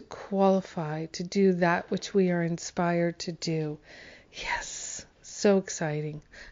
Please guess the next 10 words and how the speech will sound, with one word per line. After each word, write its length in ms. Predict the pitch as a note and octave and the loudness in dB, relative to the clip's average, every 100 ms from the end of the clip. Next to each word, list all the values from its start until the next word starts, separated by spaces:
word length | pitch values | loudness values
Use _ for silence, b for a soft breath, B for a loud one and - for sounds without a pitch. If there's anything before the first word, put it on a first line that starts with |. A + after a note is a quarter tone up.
| - G3 | 0 4
<laughs> 320 | C4+ A3 G#3 B B B B - | 4 4 0 B B B B 6
And 180 | A3+ A3+ | 10 12
I 300 | A#3+ C4 C4 | 12 12 10
am 340 | C4 A#3 A3 | 8 6 4
grateful 600 | F#3+ G3+ A3 A3 F3 D3+ | 8 8 8 6 0 0
to 160 | F#3 F3+ | -2 -4
support 460 | - F#3+ G3 F#3 F#3+ | -4 -4 2 4 4
everyone 580 | G#3 G#3 G3+ E3+ D#3+ D#3+ | 4 6 6 4 0 -2
and 180 | E3+ - | -2 0
anyone 560 | F#3+ F#3 E3+ D#3 D#3 | 2 2 2 -2 -4